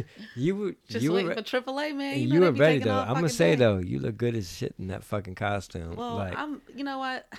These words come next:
Speaker 1: you got
Speaker 2: I don't
Speaker 1: mad
Speaker 2: even think
Speaker 1: props
Speaker 2: I
Speaker 1: for the ten minutes that you were out there.
Speaker 2: I did. I did for the ten fucking minutes, yo.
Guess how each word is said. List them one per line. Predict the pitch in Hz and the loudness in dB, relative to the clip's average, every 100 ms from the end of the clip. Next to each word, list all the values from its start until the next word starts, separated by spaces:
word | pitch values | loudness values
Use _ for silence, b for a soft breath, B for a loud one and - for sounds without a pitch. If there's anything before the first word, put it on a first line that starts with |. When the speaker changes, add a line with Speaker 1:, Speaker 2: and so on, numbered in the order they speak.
| - | -14
Speaker 1:
you | 90 123 | -6 0
got | 165 127 | 6 6
Speaker 2:
I | |
don't | 101 | 6
Speaker 1:
mad | 107 120 135 | 2 4 6
Speaker 2:
even | 139 | 6
think | 139 | 4
Speaker 1:
props | 127 147 131 | 6 8 8
Speaker 2:
I | 262 240 | 2 0
Speaker 1:
for | |
the | 117 | -2
ten | 110 127 117 | 0 -2 0
minutes | 113 107 | 0 -2
that | 110 113 | -4 -2
you | |
were | 107 | 0
out | 110 95 | 0 0
there. | 95 | -2
Speaker 2:
I | - | -4
did. | 98 120 123 311 294 214 - | -2 2 2 2 -2 -4 -6
I | 226 254 | -10 -12
did | - 359 359 254 | -8 -8 -6 -6
for | 302 | -8
the | 294 277 | -8 -10
ten | - 285 294 302 | -10 -10 -8 -8
fucking | 285 277 269 240 | -10 -12 -10 -12
minutes, | 240 226 165 - | -10 -10 -12 -12
yo. | 160 165 | -12 -12